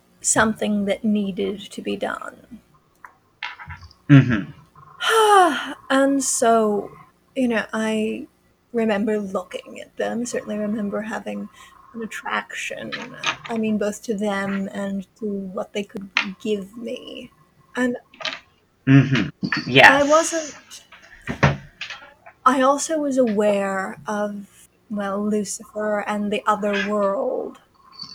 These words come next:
Speaker 2: Mm-hmm.
Speaker 1: A connection there. There was never a time where there wasn't that link.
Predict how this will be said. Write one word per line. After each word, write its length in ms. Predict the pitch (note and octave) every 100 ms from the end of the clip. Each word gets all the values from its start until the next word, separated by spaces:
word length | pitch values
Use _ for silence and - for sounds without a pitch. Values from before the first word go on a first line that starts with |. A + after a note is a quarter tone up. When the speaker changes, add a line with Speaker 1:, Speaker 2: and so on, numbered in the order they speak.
| - - - - - - - _ _ - - - - - - -
Speaker 2:
Mm-hmm. 580 | A#2+ G2+ E2+ G2 D#2 D2+ - - - -
Speaker 1:
A 80 | B3+
connection 720 | B3+ A#3 A3 - - - -
there. 340 | - - - G#3+
There 120 | G#3+
was 200 | G#3+ G#3
never 260 | A#3+ A3+
a 60 | G#3
time 300 | G3+ G3+ G3+
where 140 | G3 F#3+
there 160 | G3+
wasn't 500 | G3 G3 G3 G3+ F#3 -
that 220 | G3+ F#3+ - _ _ _ D#3+ - _ _ _
link. 680 | A3 G#3 G3+ G3+ - - -